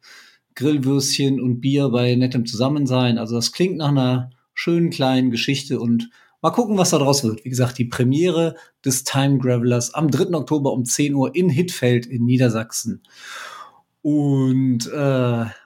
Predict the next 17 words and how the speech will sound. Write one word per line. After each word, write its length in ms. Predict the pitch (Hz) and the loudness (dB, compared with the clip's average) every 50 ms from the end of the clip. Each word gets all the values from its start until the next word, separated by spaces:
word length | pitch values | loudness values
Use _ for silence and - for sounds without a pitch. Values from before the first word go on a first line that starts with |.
| _ | _
was 140 | - 135 139 | -8 -4 -2
haben 100 | 170 185 | 0 0
wir 100 | 165 139 | 2 2
noch? 280 | 143 185 233 226 - - | 2 2 0 -2 -2 -2
Genau. 500 | - - 202 277 302 123 104 107 - _ _ _ _ _ _ _ _ - | 0 0 2 2 0 0 -2 -4 -8 _ _ _ _ _ _ _ _ -6
Ihr 140 | 135 139 - | -4 -4 -2
könnt 220 | - 190 196 - | 0 -2 0 0
euch 140 | 135 127 175 | 0 0 0
immer 200 | 175 175 175 165 | 0 2 2 2
noch, 320 | 165 160 - - - - | 2 2 0 -2 -4 -4
äh, 160 | 143 139 139 139 | -2 0 0 0
anmelden 400 | - - 175 175 139 123 123 127 | 0 0 0 2 2 2 2 2
beziehungsweise 460 | 123 123 135 139 120 127 117 120 117 | 0 0 0 0 2 2 0 0 0
teilnehmen 640 | - - - 185 196 190 160 123 117 120 135 135 | -2 -2 -2 0 2 2 2 2 2 2 2 0
an 60 | 123 127 | 0 -2
unserem 260 | 135 123 135 123 120 | -2 0 0 0 0
Gewinnspiel. 960 | 120 113 123 170 208 220 - - - - 120 113 120 131 143 180 285 269 - | 0 0 0 0 0 0 -2 -4 -4 -2 -2 0 2 2 2 0 -2 -6 -10